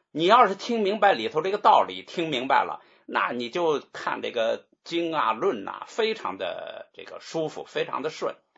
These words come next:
哎，我们现在有很多这个师兄呢，就是听课不够，这个道理听不透，听不懂，就是这个颜色是主观感觉，听不懂。哎，然后呢，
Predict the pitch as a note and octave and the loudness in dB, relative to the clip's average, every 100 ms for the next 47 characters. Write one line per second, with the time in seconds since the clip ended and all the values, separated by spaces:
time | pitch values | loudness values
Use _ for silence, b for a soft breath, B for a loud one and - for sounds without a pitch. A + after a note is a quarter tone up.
0 | _ _ - G#2 F#2 G#2 D3+ A3+ A#3 G3 | _ _ -10 -8 -6 -4 -2 0 2 2
1 | F#3 E3 E3 A#2 A2+ C3 C#3 - _ _ | 4 4 2 0 0 2 2 -2 _ _
2 | C3 A2 F#2+ F2+ F#2+ - A#2 A#2+ A#2 G#2 | -8 -6 -4 -4 -4 -8 -10 -8 -6 -6
3 | D#2 b b b - C#4 A3+ A#2+ - A#2 | -8 b b b -2 6 6 4 -2 -6
4 | - G3 G#3+ - A#2 D3 E3+ B2+ - b | -2 -2 0 0 0 0 -2 -2 -2 b
5 | b b C#4 B3 B3+ G#3 C4+ - A#3+ A3 | b b 0 2 6 6 4 -2 -6 -2
6 | C4 - - - - B3 A#3 D#3+ F#2+ F#2 | -2 2 2 0 -6 -4 -2 -2 -4 -6
7 | G2 _ _ _ _ _ - F3+ D#3+ E3 | -10 _ _ _ _ _ -4 -2 -2 2
8 | D#3 D#3 - _ _ _ _ _ D3 C3+ | 6 6 4 _ _ _ _ _ 0 4
9 | C3 E3+ D3+ D3 A2 B2+ C3+ F#2 D#2+ E2 | 4 4 2 2 -2 0 0 -2 -8 -12
10 | - - A3 A2+ A2 E2 - _ _ _ | -14 -8 -2 0 0 -4 -12 _ _ _
11 | G#2+ G2+ - _ _ _ - D3 E3+ F3 | -4 -4 -4 _ _ _ 0 2 4 2
12 | C#3+ A2+ | 2 0